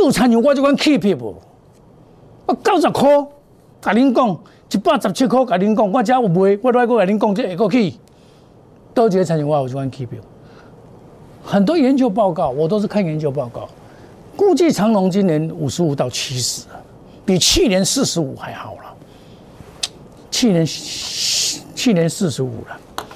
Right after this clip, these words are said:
第一季就知道见真章了嘛。起码三个，三个对的报出来啊，第一季赚偌少就知影。所以股票这个东西啊，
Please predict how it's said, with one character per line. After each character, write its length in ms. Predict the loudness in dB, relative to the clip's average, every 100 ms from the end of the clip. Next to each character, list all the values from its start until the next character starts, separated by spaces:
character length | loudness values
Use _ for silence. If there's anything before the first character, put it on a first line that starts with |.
| -20 0
第 180 | 2 4
一 40 |
季 160 | 2 0
就 140 | 0
知 140 | -4
道 200 | -6 -4
见 200 | -4 -6
真 200 | -6 -8
章 220 | -8 -10 -12
了 80 | -14
嘛。 120 | -18 -20 -20 -20 -20 0
起 80 |
码 120 | 2 2
三 300 | 0 0 2
个， 240 | 0 0 -6
三 260 | -6 -2 0
个 140 | 0
对 180 | 0 0
的 80 | 0
报 220 | -4 -12
出 120 | -12
来 100 | -14
啊， 100 | -16 -18 -6
第 100 | 0
一 100 | 0
季 200 | 2 -2
赚 180 | 0 -2
偌 100 | -4
少 60 |
就 120 | -4 -8
知 160 | -8 -10
影。 180 | -10 -10 -14 -20 -20 -20 -20 -20 -20 -20 -20 -20 -20 -20 -20 -20 -6
所 200 | 0 2
以 180 | 0 -4 -20 -20 -20 -20 -20 -20 -14
股 160 | -4 -2
票 240 | 0 -2
这 120 | 0 -2
个 100 | 0
东 200 | -2 -4
西 200 | -4 -8
啊， 140 | -8